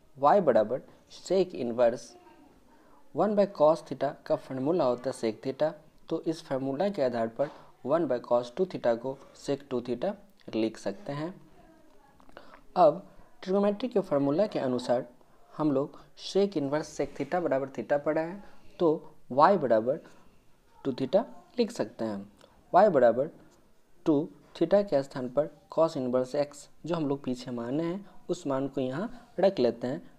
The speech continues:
तो यहाँ पे y बराबर टू cos inverse x, अब एक ये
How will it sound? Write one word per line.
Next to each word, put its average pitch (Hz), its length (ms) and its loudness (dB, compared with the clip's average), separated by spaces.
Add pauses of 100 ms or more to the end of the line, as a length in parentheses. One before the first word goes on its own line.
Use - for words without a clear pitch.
(120)
तो 175 60 2
यहाँ 180 200 0
पे 190 140 0
y 131 320 6
बराबर 131 340 0 (100)
टू 185 200 2
cos 127 240 4
inverse 156 340 -2
x, - 220 -12 (140)
अब 151 80 -4
एक - 280 -4
ये 131 180 -2